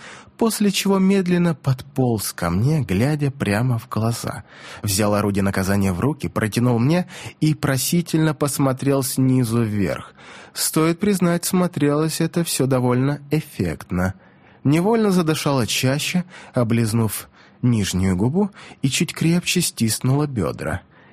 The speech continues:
Нет, если Кайл все же отправится на аукцион с такими талантами, у него явно нет шансов стать кем-то иным, кроме постельного раба.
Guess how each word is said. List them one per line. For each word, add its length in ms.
Нет, 760
если 340
Кайл 320
все 240
же 160
отправится 640
на 100
аукцион 460
с 140
такими 500
талантами, 800
у 40
него 260
явно 460
нет 200
шансов 420
стать 320
кем-то 340
иным, 240
кроме 320
постельного 760
раба. 400